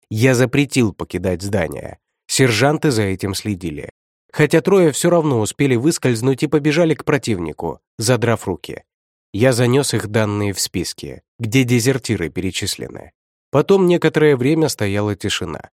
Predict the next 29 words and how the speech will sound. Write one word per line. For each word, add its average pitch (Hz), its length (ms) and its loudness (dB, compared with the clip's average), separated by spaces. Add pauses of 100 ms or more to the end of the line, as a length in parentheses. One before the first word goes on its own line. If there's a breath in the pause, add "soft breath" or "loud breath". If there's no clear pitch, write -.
(300)
И 120 100 4
снова 139 440 4
продолжились 120 720 0
обстрелы. 95 600 -6 (320)
Два 107 300 2
штурма 92 420 -4
было. - 360 -14 (520)
Пару 131 260 4
раз 131 280 2
я 107 100 0
помогал 104 460 0
соседям, 92 640 -4 (280)
старшине 113 560 0
Лукину. 92 580 -4 (200)
Отбивались. 101 760 -4 (420)
Причем 175 380 2
немцы 190 300 2
понесли 139 420 0
серьезные 135 540 2
потери 135 400 0
и 117 80 2
больше 135 380 0
до 117 120 0
конца 131 360 -2
дня 127 280 0
к - 80 -10
нам 117 280 0
не 120 100 0
лезли. 87 440 -6